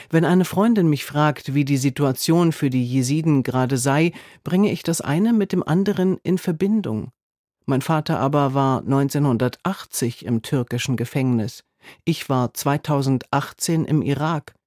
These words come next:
vier Jahre nach dem Genozid. Das türkische Gefängnis und der Genozid, das sind zwei verschiedene Dinge.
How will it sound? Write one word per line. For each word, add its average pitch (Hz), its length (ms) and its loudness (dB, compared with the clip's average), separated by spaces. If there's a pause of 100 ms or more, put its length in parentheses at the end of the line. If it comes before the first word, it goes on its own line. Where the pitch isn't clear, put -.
(180)
vier 170 240 2
Jahre 127 480 0
nach 131 240 0
dem 131 160 0
Genozid. 117 640 -2 (640)
Das - 160 -4
türkische 139 420 0
Gefängnis 190 680 -2 (160)
und 151 220 -2
der 143 60 2
Genozid, 139 680 -2 (300)
das - 160 -6
sind 226 180 -2
zwei 226 220 -2
verschiedene 202 480 -2
Dinge. 180 320 -2